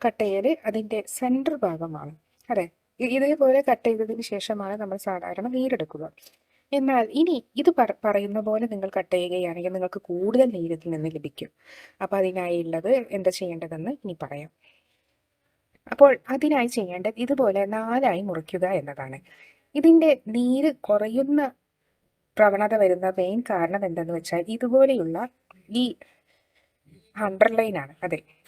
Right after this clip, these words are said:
ഈ വക്ക്, ഈ വക്ക് നിങ്ങൾ പതിയെ ഒരു കത്തി ഉപയോഗിച്ച് നിങ്ങൾ കട്ട് എടുക്കുകയാണെങ്കിൽ, കട്ട്, കട്ട് ചെയ്തെടുക്കുകയാണെങ്കിൽ,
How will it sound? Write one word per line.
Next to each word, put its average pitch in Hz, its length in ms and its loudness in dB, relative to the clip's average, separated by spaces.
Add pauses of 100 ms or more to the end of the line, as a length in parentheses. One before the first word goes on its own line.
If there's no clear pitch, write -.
(260)
ഈ 285 140 4
വക്ക്, 202 440 0 (220)
ഈ 269 80 -2
വക്ക് 247 340 0
നിങ്ങൾ 208 360 -4
പതിയെ 196 340 0
ഒരു 233 180 -2
കത്തി 202 200 -2
ഉപയോഗിച്ച് 202 480 -4
നിങ്ങൾ 185 280 -6
കട്ട് 170 200 -6
എടുക്കുകയാണെങ്കിൽ, 185 600 -4 (220)
കട്ട്, 240 280 -2 (400)
കട്ട് 240 160 2
ചെയ്തെടുക്കുകയാണെങ്കിൽ, 208 1000 2